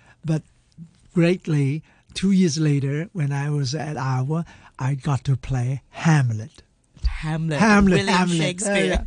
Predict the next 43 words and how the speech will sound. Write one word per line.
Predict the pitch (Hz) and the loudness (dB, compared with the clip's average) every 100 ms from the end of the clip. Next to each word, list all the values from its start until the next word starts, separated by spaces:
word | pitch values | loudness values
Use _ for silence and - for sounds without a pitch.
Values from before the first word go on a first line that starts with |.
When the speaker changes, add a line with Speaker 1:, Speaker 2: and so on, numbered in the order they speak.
| - | -4
Speaker 1:
Uh, | 240 - | -4 0
yeah. | 226 | 0
Not | 240 285 | 0 0
just | 208 240 | 0 -2
in | 254 269 277 | 0 4 4
the | 269 185 | 4 2
Hamlet. | 202 175 165 - - - | 0 0 -2 -4 -16 -4
I | 165 185 | 0 0
play | 160 190 190 160 - | 0 0 2 2 0
Hamlet. | 208 214 | 2 2
Speaker 2:
Hamlet. | 190 123 - - _ _ _ _ - _ - 185 | 2 -2 -6 -14 _ _ _ _ -20 _ -16 -6
What | 247 | -4
was | 285 233 | -4 -6
that | 233 226 - | -8 -10 -12
task | - 196 247 - | -10 -8 -8 -8
like? | 185 139 135 - | -6 -6 -8 0
Speaker 1:
Ooh, | 359 427 | 2 4
Speaker 2:
How | 440 453 | 4 4
did | 453 440 | 2 2
you | 427 403 | 2 0
feel | 392 370 | 0 0
when | 349 156 | -2 -2
you | 226 | 0
got | 294 | 2
Speaker 1:
ooh, | 370 | 2
Speaker 2:
that | 339 | 0
Speaker 1:
that | 294 | 0
Speaker 2:
role? | 294 277 | 0 -2
Speaker 1:
was | 254 - | -4 -4
difficult. | 262 226 247 - 226 214 | -4 -4 -6 -2 0 0
That | 233 | 0
was | 240 233 | 0 0
hard. | 185 160 208 214 214 208 185 | 0 0 0 2 2 2 2
That | 208 | 0
was | 202 175 | 0 -2
hard. | 135 170 165 | 0 0 0
I'm | 170 165 156 143 | 0 0 0 -2
grateful. | 120 156 160 156 - 139 120 | 2 2 4 2 0 -4 -8
I'm | 131 147 | -4 -4
so | - 190 | 0 0
grateful | 165 156 135 139 | 0 0 -2 -4
the | 127 | -8
professor, | 123 131 - - - 139 | -8 -8 -6 -4 -4 -6